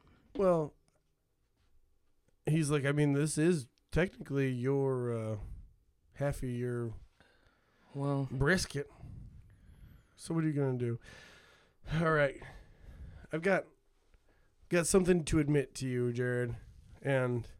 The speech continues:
Speaker 1: the, the rest of the, uh, Weird Time Recorded weirdos. We're still calling them weirdos.
Speaker 2: Yeah, we just kinda left because we figured, we left that subject 'cause we figured we didn't have any fans, which is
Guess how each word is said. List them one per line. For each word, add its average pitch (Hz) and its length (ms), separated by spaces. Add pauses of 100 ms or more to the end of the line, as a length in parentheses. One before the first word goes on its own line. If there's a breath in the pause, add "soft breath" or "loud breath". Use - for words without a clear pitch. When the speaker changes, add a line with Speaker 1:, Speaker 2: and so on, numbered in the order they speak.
(480)
Speaker 1:
the, 127 280
the 127 160
rest 127 300
of 120 200
the, 117 340 (200)
uh, 127 40
Weird 127 340
Time 131 200
Recorded 123 580 (720)
weirdos. 123 760
We're 214 300
still 240 240
calling 214 280
them 151 120
weirdos. 147 380
Speaker 2:
Yeah, 208 260
we 165 120
just 170 200
kinda 143 200
left 120 240
because 113 260
we 110 100
figured, 104 460 (720 soft breath)
we 131 100
left 131 300 (140)
that 107 300 (380)
subject 120 540
'cause 110 160
we 110 80
figured 104 400
we 101 120
didn't 95 260
have 92 200
any 80 180
fans, - 600 (460)
which 113 260
is 98 220